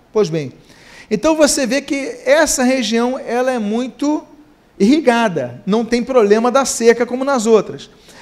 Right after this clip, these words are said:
E onde passa o Nilo, você tá vendo verde acompanhando?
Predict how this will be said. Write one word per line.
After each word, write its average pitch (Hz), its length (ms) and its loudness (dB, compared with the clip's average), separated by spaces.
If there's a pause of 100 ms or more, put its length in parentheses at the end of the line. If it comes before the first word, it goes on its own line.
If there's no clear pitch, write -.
(140)
E 226 140 2
onde 339 300 0
passa 233 420 0
o - 20 -2
Nilo, 220 360 2
você 208 200 0
tá 226 140 0
vendo 208 220 0
verde 190 260 4
acompanhando? 190 680 -4